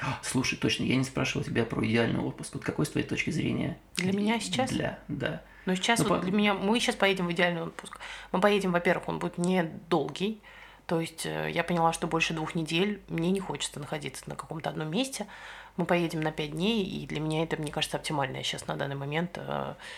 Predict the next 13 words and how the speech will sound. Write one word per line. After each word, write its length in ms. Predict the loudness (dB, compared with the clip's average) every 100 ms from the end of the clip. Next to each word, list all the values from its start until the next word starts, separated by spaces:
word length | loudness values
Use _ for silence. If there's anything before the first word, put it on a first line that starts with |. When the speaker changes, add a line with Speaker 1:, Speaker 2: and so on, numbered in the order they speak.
| -14 -14 -16 -10
Speaker 2:
временной 400 | 0 2 4 2
промежуток, 640 | 2 0 0 -2 -6 -10 -16 -20 -20 -12
который 260 | -10 -2
я 60 | -2
готова 420 | -2 -4 -4 -6 -6 -8
находиться 420 | -6 -4 -4 -6
вне 160 | -4
дома. 320 | -4 -4 -6 -12 -16 -18 -2 0
Мы 80 |
поедем 340 | 4 4 2 2
в 60 |
новое 340 | 4 4 4 2
место. 460 | 2 0 -2 -4